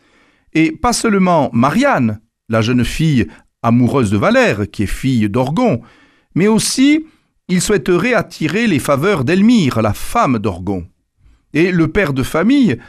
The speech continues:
abusé et aveugle, est visiblement en passe de devenir cocu. Qui plus est, l'amitié que Orgon porte à Tartuffe, pour pas dire l'admiration, le pousse à déshériter,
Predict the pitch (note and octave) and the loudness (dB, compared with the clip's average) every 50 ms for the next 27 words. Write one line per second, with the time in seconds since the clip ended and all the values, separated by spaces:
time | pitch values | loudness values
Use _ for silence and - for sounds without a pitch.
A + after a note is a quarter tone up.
0 | - - _ _ - C3+ C#3 A#2 A2+ D3+ D#3 C3+ A#2 A2+ D3 F3+ F3 C#3+ A#2+ A2+ | -20 -20 _ _ -2 0 0 0 2 0 0 0 0 0 0 2 2 2 2 2
1 | A#2 A2 A#2+ E3+ A3+ B3 A#3+ F#3 C3 A#2+ A2 - - - - - - _ _ - | 2 2 0 0 0 0 0 0 -2 -2 -2 -4 -6 -14 -20 -20 -20 _ _ -2
2 | C#3 C#3 C#3 E3 F3 D3+ D#3+ C#3+ C3 C3 A#2 C#3+ F#3+ A#3 B3 B3 F3+ B2+ A#2 A#2 | 0 0 2 2 2 2 2 2 2 2 2 2 2 2 0 0 2 2 0 0
3 | A#2 E3 E3+ G3+ G3 - - F3+ E3 D3+ B2+ C#3 C3+ D#3 D#3+ C#3 D3+ D#3 D#3 E3 | 0 0 -2 -2 -2 -4 -2 -2 -2 0 -2 -2 0 0 0 0 0 0 0 0
4 | E3 E3 - - - A3+ - - - G3+ - - - _ _ _ _ _ _ _ | 0 -2 -4 -2 -4 -4 -4 -2 -2 -4 -4 -4 -8 _ _ _ _ _ _ _
5 | _ _ _ _ _ _ _ _ _ - C#3+ A#2+ - B2+ C#3+ C#3 E3+ C4 C#4 B3 | _ _ _ _ _ _ _ _ _ -6 -4 -2 0 0 0 2 2 2 2 0
6 | - - - _ _ _ _ _ _ _ _ _ _ _ _ _ _ _ - - | -2 -4 -8 _ _ _ _ _ _ _ _ _ _ _ _ _ _ _ -6 -2
7 | B2+ D3 D3+ D#3+ D3+ D3 - - C#4 C#4+ C4 - - - - C3 A#2 A#2+ A#2+ - | 0 2 2 2 0 -2 -4 -4 -2 0 0 -2 -4 -4 -2 0 0 0 2 0
8 | C#3 B2+ A#2+ A#2+ C#3 G#3 A3+ G3 C#3+ A#2 - F#3+ F#3 D#3+ - - A2+ G#2+ - B2 | 0 0 0 0 2 2 2 2 0 0 0 0 0 0 -2 -2 -4 -2 -2 -4
9 | A#2+ - - - C#4+ D4 A3 - - - A2+ G2+ - G2+ G2 - A#2 G#2+ G#2+ A#2 | -6 -6 -6 -6 -2 -2 -2 -2 -4 -10 -10 -6 -6 -6 -4 -2 -2 -2 0 0
10 | C#3 C3 A2+ G#2 G#2+ C3 B2 A#2+ A#2+ A2 G#2+ G#2+ - - - - E3 G3 A#3+ C4+ | 0 0 0 0 0 2 2 2 2 2 2 0 -2 -4 -4 -2 -2 0 0 0
11 | C#4 - - - - - E3 F3+ F#3+ - - C#4+ D4+ C#4 - - - D#3+ D3 - | -2 -4 -10 -14 -4 0 0 0 0 0 0 2 2 2 2 0 -2 -4 -4 -4
12 | - - - F3 E3 D#3 - D#3 C3 C3 D3+ B3 C4 A3 G3 B3 A#3 G3 G#3+ F#3+ | -6 -4 -2 0 0 0 -2 -6 -8 -4 -2 0 0 2 2 0 0 0 0 -2
13 | E3 - - F#3 F3+ E3 C3+ A2 | -2 -2 -2 0 0 0 0 -2